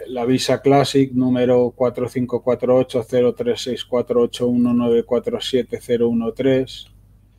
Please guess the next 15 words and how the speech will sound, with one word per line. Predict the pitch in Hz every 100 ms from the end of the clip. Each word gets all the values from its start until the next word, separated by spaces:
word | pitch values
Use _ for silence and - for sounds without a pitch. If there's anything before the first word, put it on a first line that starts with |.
| _ _ _ _ _ -
Cargo | 120 113 120
ciento | - 120 104 120 120 117
veinticinco | 110 117 - 117 117 117
dólares. | 127 123 123 127 131 - - - - - - - - _ - - - - - - - -
Son | - 117
notas | 113 107 117 120
informativas, | 110 - 113 110 107 123 123 120 120 - - - - - 110
bancarias. | 113 107 127 123 120 123 123 - - - - - - - - - - - - - - - - - - - - - - - - -
Aquí | 113 - 120
en | 117 117
Ciudad | 127 127 123
de | 120
México, | 127 131 - 117 131 120
Distrito | 117 - 120 117 117
Federal, | 127 117 120 127 127 127 123